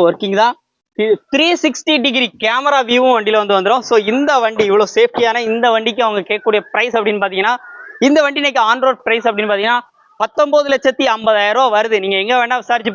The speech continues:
பாருங்க. இது ஒரு டீசல் வேரியன்ட். இந்த வண்டிக்கு இப்போ நம்ம ட்ரிபிள் அப் கார்ஸ்ல ஒரு பெஸ்ட் பிரைஸ், கிட்டத்தட்ட ரெண்டே கால் லட்சம் ரூபா கம்மி பண்ணி வெறும் பதினேழு லட்சத்தி இருபத்தி அஞ்சாயிரம் ரூபா சொல்றாங்க.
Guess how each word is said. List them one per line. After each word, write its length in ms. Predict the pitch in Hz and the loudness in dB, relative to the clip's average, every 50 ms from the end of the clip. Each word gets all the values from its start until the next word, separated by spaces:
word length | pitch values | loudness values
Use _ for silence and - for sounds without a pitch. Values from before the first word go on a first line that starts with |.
| 208 | 0
பாருங்க. 220 | 214 208 202 226 240 233 | 0 0 0 -2 -2 0
இது 80 | 208 208 202 | 2 2 2
ஒரு 80 | 185 185 | 2 0
டீசல் 300 | 240 254 233 262 247 220 220 | -2 -2 -2 -2 0 0 0
வேரியன்ட். 300 | 214 220 247 277 269 - - - _ - - _ - 220 | 0 0 -2 -4 -4 -8 -18 -20 _ -20 -16 _ -2 0
இந்த 120 | 269 302 311 294 | 0 2 0 0
வண்டிக்கு 300 | 269 262 269 269 233 294 277 - | 0 -2 -4 -4 -2 -2 -2 -2
இப்போ 200 | - - 302 294 277 | -2 0 0 0 2
நம்ம 120 | 240 240 240 208 | 0 -2 -2 -2
ட்ரிபிள் 180 | 220 226 254 262 | -2 0 0 0
அப் 80 | 226 247 | 0 -2
கார்ஸ்ல 240 | 226 214 - 247 240 226 | -2 0 0 2 2 2
ஒரு 100 | 208 190 220 | 2 0 -2
பெஸ்ட் 220 | 240 233 - 294 220 | -2 -2 -2 -2 -2
பிரைஸ், 180 | 269 233 202 - - - | -2 -2 -4 -4 -6 -6
கிட்டத்தட்ட 440 | 233 214 294 269 214 240 214 269 269 240 220 | -4 -2 -2 -2 -2 -2 0 0 0 2 0
ரெண்டே 200 | 208 214 247 269 277 277 | 0 0 0 0 0 0
கால் 120 | 269 247 | 0 -2
லட்சம் 200 | 233 185 233 220 | -2 -2 0 2
ரூபா 120 | 233 262 254 - - | 2 0 0 0 -2
கம்மி 260 | 226 214 240 269 269 247 | -2 -2 0 0 0 0
பண்ணி 200 | 233 214 202 170 - _ _ _ _ _ _ 165 180 | 0 -2 -4 -6 -10 _ _ _ _ _ _ -2 0
வெறும் 320 | 202 233 269 302 320 302 - - 220 | 2 2 2 2 0 -2 -2 -2 0
பதினேழு 360 | 214 226 220 277 294 302 302 285 277 | 0 0 0 0 0 0 0 -2 -2
லட்சத்தி 320 | - - 254 214 - 254 233 226 233 | -2 -2 -2 -2 -2 -2 0 0 2
இருபத்தி 280 | 254 262 269 214 247 247 233 | 2 2 2 2 0 0 0
அஞ்சாயிரம் 240 | 226 226 226 240 | 0 0 0 0
ரூபா 100 | 262 254 - 226 | 0 0 0 0
சொல்றாங்க. 260 | 214 220 208 220 | 0 0 0 0